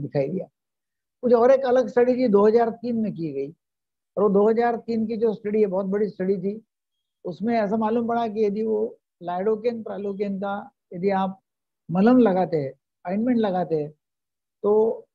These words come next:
आपका जो गिरने का है time वो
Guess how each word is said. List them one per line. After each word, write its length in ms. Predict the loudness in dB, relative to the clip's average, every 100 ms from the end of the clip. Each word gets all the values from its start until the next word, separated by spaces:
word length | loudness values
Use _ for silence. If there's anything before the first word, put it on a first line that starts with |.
| -12
आपका 440 | -10 -10 -6 -2
जो 280 | 0 2 2 0
गिरने 360 | 0 2 2 2
का 140 | 0
है 180 | 0 -4 -6
time 380 | -6 -6 -8 -14 _ _ _ _ -2
वो 500 | 4 4 4 0